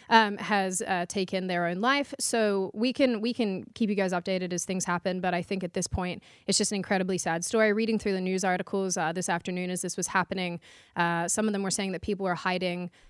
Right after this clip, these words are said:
uh, in locked rooms. People were getting on the roof to avoid being shot at. Uh, we don't know much more than that.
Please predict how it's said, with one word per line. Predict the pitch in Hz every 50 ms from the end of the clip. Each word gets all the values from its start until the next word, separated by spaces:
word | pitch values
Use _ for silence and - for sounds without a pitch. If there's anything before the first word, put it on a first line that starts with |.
| - -
uh, | 165 160 165
in | - 190 185
locked | 170 160 - - 226
rooms. | 247 277 277 269 254 254 -
People | - 240 220 - -
were | 202 190
getting | 180 190 196 190 185
on | 185 180 170
the | 175
roof | 175 180 214 240 240 233 220 - - -
to | - - 220 202
avoid | 190 180 202 196 190 185 185 180
being | 196 180 175 180
shot | - - - 220 208 202 190
at. | - 202 196 196 190 185 - -
Uh, | 202 190 190 185 190
we | 214 262
don't | 277 285 285
know | 269 254 254 247
much | 240 226 - -
more | 226 226 220 196
than | 196 190 196
that. | 202 214 214 208